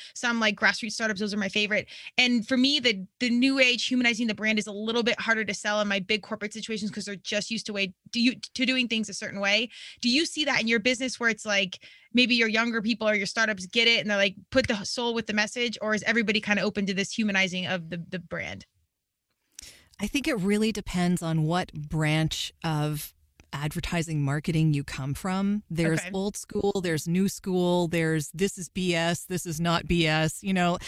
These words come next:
Speaker 2: I just think that the younger generations are much less tolerant of B S. <laughs> And,
Speaker 1: Yes.
Speaker 2: and I think that that comes through in a lot of different ways. And it doesn't necessarily mean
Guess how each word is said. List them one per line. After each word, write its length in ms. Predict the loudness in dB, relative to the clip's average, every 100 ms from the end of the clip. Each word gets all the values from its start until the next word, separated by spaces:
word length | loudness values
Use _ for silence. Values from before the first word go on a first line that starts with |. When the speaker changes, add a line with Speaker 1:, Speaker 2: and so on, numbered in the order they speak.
| -10 -12 -4
Speaker 2:
I 120 | -2 -2
just 240 | -4 -4
think 260 | -2 -2 0
that 340 | -2 -2 0
the 80 | 0
younger 380 | 2 0 0 -2
generations 800 | -2 0 2 0 0 0 -2 -2 -6
are 160 | 0 4
much 420 | 4 4 0 -2
less 220 | -4 -4
tolerant 580 | -8 -4 0 2 0 0
of 140 | -4 -4
B 180 | -4
S. 420 | -4 -8 -10 -14 -10 -8 4
<laughs> 200 | 4 6 4 4 -4 -4 -8 -10 -8 -10 -4
And, 140 | -2 0
Speaker 1:
Yes. 100 | 2
Speaker 2:
and 160 | 2 2
I 100 | 0
think 240 | 0 0
that 140 | 0
that 200 | 0 0
comes 300 | 2 2 0
through 340 | -2 -4 0 2
in 80 | 2
a 60 |
lot 280 | 2 2 0
of 100 | 0
different 320 | 0 0 0
ways. 280 | 2 2 2
And 120 | 0
it 120 | -4
doesn't 380 | -4 -4 -4 -4
necessarily 880 | 0 0 -2 -10 -8 -4 -2 0 2
mean 600 | 4 4 4 4 2